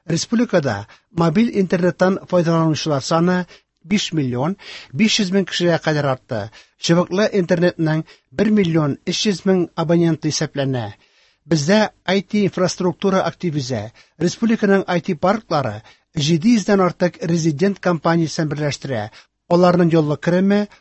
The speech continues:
кырык миллиард сумнан артык, диде Рөстәм Миннеханов. I T өлкәдә халыкның өч бөтен уннан өч проценты эшли.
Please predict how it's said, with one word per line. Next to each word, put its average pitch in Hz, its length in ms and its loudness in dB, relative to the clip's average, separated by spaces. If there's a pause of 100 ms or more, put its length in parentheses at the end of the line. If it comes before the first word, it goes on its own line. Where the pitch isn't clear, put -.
кырык 220 300 2
миллиард 185 340 2
сумнан 175 260 0
артык, 165 300 0
диде 160 400 2
Рөстәм 151 400 -2
Миннеханов. 131 560 -4 (240)
I 180 160 4
T 175 160 -2
өлкәдә 185 480 0
халыкның 185 560 2 (400)
өч - 160 -2
бөтен 208 260 0
уннан 175 380 4
өч - 220 -8
проценты 170 500 -2
эшли. 120 420 -6